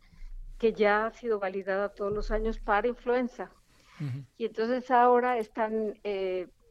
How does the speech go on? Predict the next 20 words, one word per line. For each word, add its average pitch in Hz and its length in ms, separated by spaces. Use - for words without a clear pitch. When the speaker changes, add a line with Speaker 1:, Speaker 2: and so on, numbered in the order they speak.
Speaker 1:
están, 214 480
estos 214 280
centros 233 260
Centinela 233 500
ahora 214 140
están 214 260
detectando 196 1200
coronavirus. 196 760
Speaker 2:
Ujú. 147 280
Speaker 1:
La 202 100
cosa 254 300
es 285 60
que 277 120
no 247 140
tenemos 247 340
datos 240 300
previos 247 640
para 196 200
Speaker 2:
Sí. - 80
Speaker 1:
saber 214 320